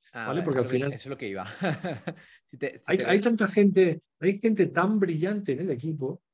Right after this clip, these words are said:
Speaker 2: que al
Speaker 1: Ok.
Speaker 2: final yo nunca he tenido, yo nunca he tenido
Speaker 1: Ok.
Speaker 2: problemas de egos ni
Speaker 1: Ok.
Speaker 2: problemas personales de, de, de, de que yo tenga que ser el, el, el que dirija la empresa,
Speaker 1: Ok.
Speaker 2: todo lo contrario.
Speaker 1: Sí.
Speaker 2: Aquí, aquí tienen que estar,
Speaker 1: Porque
Speaker 2: yo cuando, cuando, cuando he conocido personas como, como David Cayuela, ¿no? Que, que es,
Speaker 1: Ujú.
Speaker 2: que es un genio,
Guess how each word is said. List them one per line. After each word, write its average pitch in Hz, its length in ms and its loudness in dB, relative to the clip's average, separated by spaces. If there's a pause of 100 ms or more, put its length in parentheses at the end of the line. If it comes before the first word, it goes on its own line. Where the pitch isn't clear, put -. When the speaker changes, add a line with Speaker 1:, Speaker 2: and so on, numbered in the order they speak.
(100)
Speaker 2:
que 117 80 -6
al 185 60 2
Speaker 1:
Ok. 180 120 2
Speaker 2:
final 240 180 0
yo 202 120 4
nunca 175 240 2
he 151 40 2
tenido, 143 460 2
yo 156 140 -2
nunca 202 220 -2
he - 20 0
tenido 135 260 2
Speaker 1:
Ok. 123 60 -2
Speaker 2:
problemas 127 380 -2
de 131 320 2
egos 135 320 0 (240)
ni 143 120 0
Speaker 1:
Ok. - 60 0
Speaker 2:
problemas 131 300 2
personales 123 580 -2
de, 127 160 2
de, 131 160 -8
de, 139 180 -2
de 135 160 0
que 135 100 2
yo 151 180 4
tenga 139 280 0
que 123 100 -2
ser 123 220 -2
el, 123 120 -2
el, 127 180 -2
el 123 180 -6
que 123 160 6
dirija 123 400 0
la 120 60 0
empresa, 117 320 -4
Speaker 1:
Ok. - 40 -10
Speaker 2:
todo 196 120 2
lo 135 60 2
contrario. 117 440 -2 (460)
Speaker 1:
Sí. - 80 -20
Speaker 2:
Aquí, 180 260 2
aquí 160 220 2
tienen 190 280 2
que 165 60 2
estar, 170 300 0
Speaker 1:
Porque - 280 -12
Speaker 2:
yo 165 140 2
cuando, 185 340 2
cuando, 160 320 0
cuando 160 220 2
he - 20 0
conocido 160 340 2
personas 143 360 -4
como, 139 240 -4
como 135 220 -2
David 127 280 2
Cayuela, 131 440 2
¿no? 147 140 -6
Que, 120 200 -2
que 117 100 -6
es, 117 80 -6
Speaker 1:
Ujú. - 80 -20
Speaker 2:
que - 80 -2
es 123 80 -2
un 123 120 -6
genio, 139 340 0